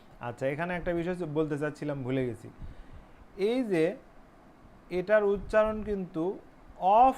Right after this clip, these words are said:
নয়, of, কিন্তু ও ডাবল এফ, এইটা হচ্ছে of। এই of হচ্ছে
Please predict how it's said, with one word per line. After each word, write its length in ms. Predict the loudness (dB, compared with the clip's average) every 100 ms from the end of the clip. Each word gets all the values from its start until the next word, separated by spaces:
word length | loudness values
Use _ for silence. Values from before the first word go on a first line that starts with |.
| -2
নয়, 380 | -4 0 0 -2 -4
of, 280 | 2 4 4 0 -14 -18 -16 -16 -16 -8
কিন্তু 400 | -6 -6 -4 -6 -6 -12 -14 -16 -20 -20 -20 -18 -14 -12 -14 -16 -18 -12 -4
ও 360 | 2 4 4
ডাবল 540 | 4 6 6 4 2 2
এফ, 200 | 2 0 -6 -16 -18 -18 -20 -20 -20 -20 -12 -4
এইটা 340 | -2 0 0
হচ্ছে 280 | 0 -2 -2
of। 300 | 4 4 4 0 -12 -12 -12 -14 -16 -4
এই 220 | 0 4
of 220 | 8 8 6
হচ্ছে 380 | 2 0 0 0